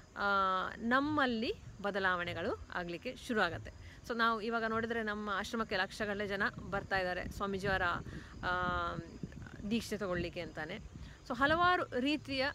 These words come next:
ದೀಕ್ಷೆಗಳಿದೆ. ಒಂದು ಸ್ಪರ್ಶ ದೀಕ್ಷೆ. ಇವಾಗ, ಆ, ಕಾಯಿಲೆ ಇರುವವರು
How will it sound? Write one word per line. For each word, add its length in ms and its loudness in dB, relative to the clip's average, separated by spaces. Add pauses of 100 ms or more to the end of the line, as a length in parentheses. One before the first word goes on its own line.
(320)
ದೀಕ್ಷೆಗಳಿದೆ. 580 2 (580)
ಒಂದು 340 0
ಸ್ಪರ್ಶ 420 2 (100)
ದೀಕ್ಷೆ. 360 -2 (220)
ಇವಾಗ, 220 -2 (560)
ಆ, 40 -2 (640)
ಕಾಯಿಲೆ 420 6
ಇರುವವರು 460 0